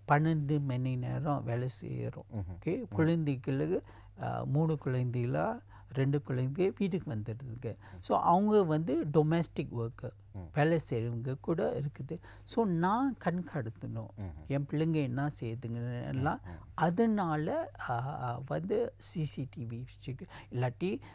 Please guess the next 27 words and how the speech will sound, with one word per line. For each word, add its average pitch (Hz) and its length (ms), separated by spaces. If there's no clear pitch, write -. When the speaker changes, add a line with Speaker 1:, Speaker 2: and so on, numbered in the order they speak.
Speaker 1:
என் 123 340
குழந்தைக்கு 147 840
ஏதாச்சும் 139 840
ஒரு, 123 440
ஒரு 123 280
பாதுகாப்பா, 143 720
you 143 140
know, 190 180
Speaker 2:
ம். 165 60
Speaker 1:
all 180 320
this 185 320
element. 135 400
அதனால 294 720
is 147 240
not 180 240
a - 60
issue. 123 340
Speaker 2:
ம்ஹும். 104 120
Speaker 1:
ஓகே, 117 220
Speaker 2:
ம்ஹும். - 0
Speaker 1:
so 226 180
it's - 340
not 226 420
in 139 180
invasion 143 580
of 120 140
privacy 131 480